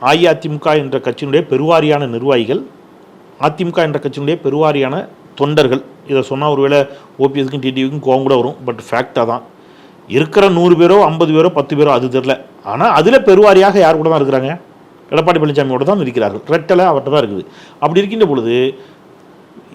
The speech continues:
இ-, இது நாடாளுமன்ற தேர்தல்ல எடப்பாடி பழனிசாமியுடைய ஆதரவு அமித்ஷாவுக்கு முக்கியமா, ஓ பி எஸ் உடைய ஆதரவு முக்கியமா?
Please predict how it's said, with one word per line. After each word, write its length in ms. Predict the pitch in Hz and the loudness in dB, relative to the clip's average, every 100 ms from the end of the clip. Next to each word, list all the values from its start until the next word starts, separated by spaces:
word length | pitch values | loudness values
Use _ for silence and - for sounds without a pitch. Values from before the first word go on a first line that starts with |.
| - | -10
இ-, 580 | 170 180 180 175 175 170 165 | 0 4 6 6 4 2 -4
இது 280 | 175 170 156 | -4 -4 -2
நாடாளுமன்ற 480 | 165 214 214 196 | 0 0 2 0
தேர்தல்ல 580 | 170 160 139 120 123 131 139 | 2 2 2 0 -2 -4 -4
எடப்பாடி 380 | 143 190 240 | -2 0 2
பழனிசாமியுடைய 480 | 226 220 208 202 196 | 0 0 2 2 2
ஆதரவு 480 | 170 180 196 196 190 | 4 4 4 4 4
அமித்ஷாவுக்கு 460 | 165 180 185 175 175 | 4 2 0 0 -2
முக்கியமா, 180 | 160 190 | -2 -2
ஓ 200 | 285 220 | 2 0
பி 100 | 208 | 2
எஸ் 100 | 196 | 2
உடைய 180 | 196 160 | 4 4
ஆதரவு 240 | 160 139 | 2 -2
முக்கியமா? 300 | 113 107 87 | -4 -8 -8